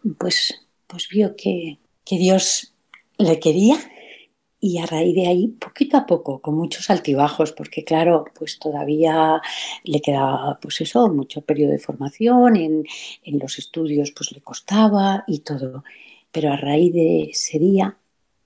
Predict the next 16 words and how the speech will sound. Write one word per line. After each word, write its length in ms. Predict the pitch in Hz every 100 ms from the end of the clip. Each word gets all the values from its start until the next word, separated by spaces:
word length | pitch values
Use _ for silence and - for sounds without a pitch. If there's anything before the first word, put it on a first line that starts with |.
| _ - -
no 240 | 180 180
ha 60 | 151
faltado 640 | - 135 - 175 165 156 _
ni 200 | 185 170
un 100 | 165
solo 300 | 151 165 139 - -
día 180 | 156
a 40 | 143
misa. 500 | 147 - - - - _ _ _ _ _ _ _ -
Esto 520 | 196 - - 190 - -
a 120 | 160
mí 280 | 175 214 - -
me 360 | 185 170 170
emociona, 680 | 156 151 147 196 196 165 131 - _ -
me 200 | 175 156
emociona, 560 | 147 139 - 135 151